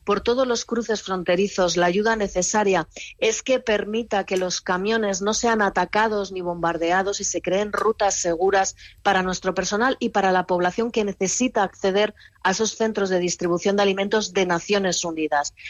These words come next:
Con lo cual necesitamos acciones contundentes de una vez por todas para, para acabar con esta situación. Es una situación de hambruna controlada, inducida por Israel,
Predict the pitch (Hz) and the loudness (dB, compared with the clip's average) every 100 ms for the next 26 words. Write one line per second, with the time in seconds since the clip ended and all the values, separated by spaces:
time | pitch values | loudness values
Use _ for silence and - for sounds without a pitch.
0 | - - 202 202 220 240 226 208 196 214 | -8 0 2 2 2 2 -2 -4 -4 -2
1 | 214 214 196 - 247 277 262 - 220 202 | -2 -2 -4 -2 0 0 -2 0 -2 0
2 | 190 190 208 240 220 185 214 247 233 247 | -2 0 2 2 2 2 2 2 2 0
3 | - 190 180 226 240 190 170 - - - | -2 -4 -2 0 2 2 -2 -8 -14 -18
4 | _ 214 233 - - 226 247 262 196 196 | _ 0 0 0 -2 -2 0 -2 -6 -6
5 | 190 190 277 - 214 220 220 214 208 196 | -2 -2 -2 -4 -6 -6 -4 -4 -6 -4
6 | 185 185 208 196 - - - 202 269 277 | -4 -2 -2 -2 -6 -12 -4 0 2 2
7 | - 233 214 208 240 262 233 190 185 190 | 2 2 0 0 0 0 2 0 0 -2
8 | 233 262 214 180 185 185 185 185 196 220 | 0 2 0 0 -4 -4 0 2 4 2
9 | 208 185 185 180 185 - 247 254 240 202 | 0 -2 -6 -10 -10 -6 -2 -2 -2 -2
10 | 190 185 - 165 185 233 233 | -2 -4 -2 0 2 2 0